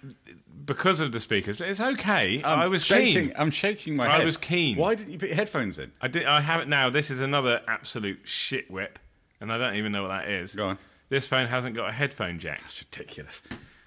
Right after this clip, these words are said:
Speaker 1: And I didn't have any Bluetooth on me.
Speaker 2: Ridic-, well, uh, g-, go to your computer. Do something.
Speaker 1: I couldn't. I didn't have my computer with me.
Speaker 2: Right. Fine.
Speaker 1: <laughs> So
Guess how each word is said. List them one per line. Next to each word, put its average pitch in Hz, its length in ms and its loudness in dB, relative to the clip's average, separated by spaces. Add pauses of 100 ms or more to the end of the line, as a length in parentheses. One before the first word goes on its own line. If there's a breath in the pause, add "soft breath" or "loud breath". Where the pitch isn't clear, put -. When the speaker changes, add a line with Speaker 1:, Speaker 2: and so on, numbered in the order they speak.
(140 loud breath)
Speaker 1:
And 107 100 -4
I 110 40 0
didn't 127 220 0
have 110 80 0
any 110 120 0
Bluetooth 101 540 -2
on 71 80 -10
me. 67 60 -14 (640)
Speaker 2:
Ridic-, 98 300 -6 (180 loud breath)
well, 120 280 4 (140)
uh, - 360 -14 (480)
g-, - 120 -8 (560)
go 160 160 6
to 151 180 2
your - 80 -4
computer. 110 540 -2
Do 135 240 2
something. 113 680 -4
Speaker 1:
I - 100 -8
couldn't. 101 320 0
I 95 80 -4
didn't 101 180 -4
have 95 100 -4
my 95 80 -6
computer 87 280 -8
with 85 120 -6
me. 76 60 -10 (160)
Speaker 2:
Right. 87 260 -10 (180)
Fine. - 800 -2
Speaker 1:
<laughs> - 20 -4
So - 140 0